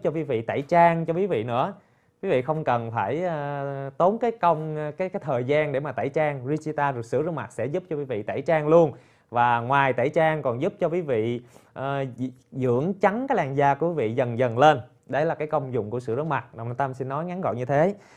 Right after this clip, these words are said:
Tiếp theo trong cái set thì nó sẽ có là chai serum nha quý vị. Chai serum là trị giá là một trăm ba mươi chín đô la.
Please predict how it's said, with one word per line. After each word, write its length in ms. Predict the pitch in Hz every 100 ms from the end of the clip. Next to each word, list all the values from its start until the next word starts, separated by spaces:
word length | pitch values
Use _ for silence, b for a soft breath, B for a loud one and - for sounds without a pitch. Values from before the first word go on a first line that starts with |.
| B B
Tiếp 180 | 220 254
theo 260 | - 180 170
trong 200 | 170 170
cái 100 | 196
set 380 | 196 220 262 -
thì 220 | 147 123
nó 160 | 123 165
sẽ 180 | 160
có 340 | 156 165 170 208
là 180 | 208 127
chai 340 | - 151 151
serum 500 | 151 165 165 175 170
nha 100 | 170
quý 120 | 190
vị. 220 | 160 117 107 b b _
Chai 120 | 165
serum 400 | 170 180 170 165
là 100 | 160
trị 260 | 123 127 113
giá 260 | 147 170 220
là 160 | 180
một 280 | 127 110 -
trăm 240 | 156 147
ba 180 | 147 147
mươi 120 | 143 135
chín 180 | 156 202
đô 160 | 156
la. 260 | 156 165